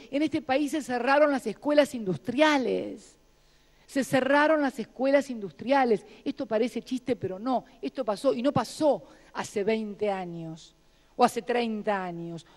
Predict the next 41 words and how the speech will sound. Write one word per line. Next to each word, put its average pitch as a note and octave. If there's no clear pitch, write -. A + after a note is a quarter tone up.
Pasó D#4+
en C#4+
la A#3
década A#3+
del F#3
noventa. F#3+
En A3+
Santa C4
Cruz D#4
nosotros C4
no A#3+
cerramos A3+
las F3
escuelas F3
industriales, F#3
al -
contrario, G3
Néstor A3+
construyó G3
una G#3
moderna A3
escuela G#3
industrial G#3
en G3
lo E3+
que G3+
era F#3+
una G#3+
tapera A3
cuando G3+
nos F#3+
hicieron G#3+
la G3
transferencia G3+
de F3+
las F3+
escuelas G3
nacionales G3+
a A#3
las F#3+
provincias. E3+